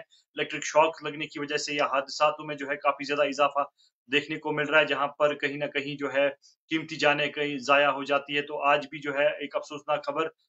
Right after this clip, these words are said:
चरार शरीफ के इलाके से निकलकर सामने आ रही है, जहां पर एक महिला को जो है एक इलेक्ट्रिक शॉक लगा और उसके बाद उसकी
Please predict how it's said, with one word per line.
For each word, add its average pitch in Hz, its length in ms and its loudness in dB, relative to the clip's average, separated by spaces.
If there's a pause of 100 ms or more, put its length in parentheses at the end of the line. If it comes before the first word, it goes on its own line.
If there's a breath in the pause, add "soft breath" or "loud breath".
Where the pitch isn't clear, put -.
(120)
चरार 147 220 6
शरीफ 151 380 -4
के 156 60 -4
इलाके 143 320 0
से 147 140 -8
निकलकर 143 380 -6
सामने 143 320 -2
आ 143 120 6
रही 143 140 0
है, 147 100 -2
जहां 139 200 -2
पर 151 240 -2 (400 soft breath)
एक 151 480 0
महिला 147 320 2
को 143 140 -2
जो 139 140 -2
है 147 240 2
एक 147 160 -12
इलेक्ट्रिक 147 360 -6
शॉक 147 280 6
लगा 151 240 2
और 143 140 0
उसके 139 220 -6
बाद 131 300 2
उसकी 143 420 -10